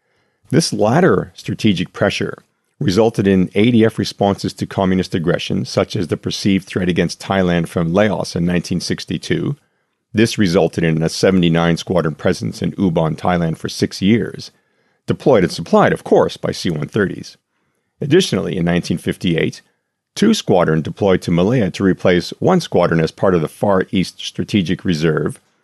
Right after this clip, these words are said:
and a flight of six Dakotas was attached to two squadron at Butterworth for local air transport needs. In nineteen sixty-seven, by the way, that Dakota flight was renamed Transport Support Flight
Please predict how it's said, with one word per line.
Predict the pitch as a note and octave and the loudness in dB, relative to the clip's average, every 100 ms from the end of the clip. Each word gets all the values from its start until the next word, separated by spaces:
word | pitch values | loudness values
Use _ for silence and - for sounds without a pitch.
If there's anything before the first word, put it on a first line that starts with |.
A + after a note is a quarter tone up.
| _ - | _ -2
and | - | -2
a | |
flight | - A2+ A2 A2 | 0 2 4 2
of | |
six | - A#2 - | 2 -2 -2
Dakotas | - G#2+ C#3 D3+ F2+ F2+ | -4 0 2 4 2 -2
was | G#2+ E2 | -4 -4
attached | D#2 G2 F2+ - | -2 -2 -2 -2
to | F#2+ | -4
two | - G#2 | -2 -2
squadron | - F2+ E2+ | 0 0 0
at | D#2+ | 0
Butterworth | - C#3 F#2+ - - _ | 0 0 0 -6 -14 _
for | - G2 | 0 2
local | F#2+ G#2 - G2 | 4 4 2 0
air | G2 F#2 | 2 2
transport | - G2 - G2 F2 | 2 0 2 2 2
needs. | A2 A#2+ F2 - - _ _ _ _ | 2 -2 -4 -10 -20 _ _ _ _
In | G2 | 2
nineteen | A#2+ D#3 - G2+ | 4 4 2 0
sixty-seven, | G#2+ - F2 - C3 F2+ | 0 -2 0 2 4 2
by | D2+ | 2
the | D2 | 0
way, | D2+ E2 - - | 0 -2 -6 -2
that | A#2 - | -2 0
Dakota | E2+ - A2 E2+ | -4 2 2 2
flight | A#2 A2 - | 0 -2 -2
was | G2 D#2+ | -2 -2
renamed | F2 A2+ G2+ F#2 E2+ | 0 2 4 2 0
Transport | - G#2 F#2+ - G#2 - | -2 -2 -2 -4 -8 -8
Support | - - D#3+ | -8 0 0
Flight | - - - | -2 -10 -12